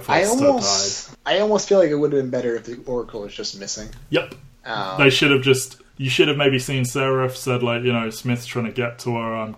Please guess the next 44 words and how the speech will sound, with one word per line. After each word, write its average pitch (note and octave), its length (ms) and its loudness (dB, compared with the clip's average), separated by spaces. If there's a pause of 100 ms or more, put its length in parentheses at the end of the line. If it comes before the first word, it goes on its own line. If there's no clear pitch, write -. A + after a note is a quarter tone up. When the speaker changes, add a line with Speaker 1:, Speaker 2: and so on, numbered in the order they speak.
(160)
Speaker 2:
I A#2 140 -4
keep B2 320 -4
moving A#2 360 -2
her," A2 360 -4
and A2 180 -6
then G#2+ 160 -8
you G#2+ 100 -10
just G#2 340 -10
have A#2 200 -4
it A2 40 -6
revealed G#2+ 480 -8
that A#2 120 -10
Smith A2 360 -8
off G#2 260 -6
camera G2+ 560 -8
took - 200 -16
her G2+ 200 -6
over. G2 280 -8 (440)
And - 140 -16
it's - 180 -16
like, G2 160 -12 (120)
"Ooh, D3 120 2
ha, A#2 160 2
ha, G2 140 -8
ha." - 220 -18 (360)
Oh D#3+ 60 0
yeah, D3+ 120 0
he F#3 100 6
does A#3 200 4
do A3+ 160 2
a - 20 2
full-on G#3+ 340 4
evil G3 300 8
laugh B2 340 4
when C3+ 120 2
he C#3 80 2
<laughs> B2+ 160 -4
takes D#3 220 -4
her D3+ 140 2
over. C3+ 280 0
I A#2 40 -8
was A#2+ 100 -8
like, C#3 180 -10
"Oh, D#3 300 -2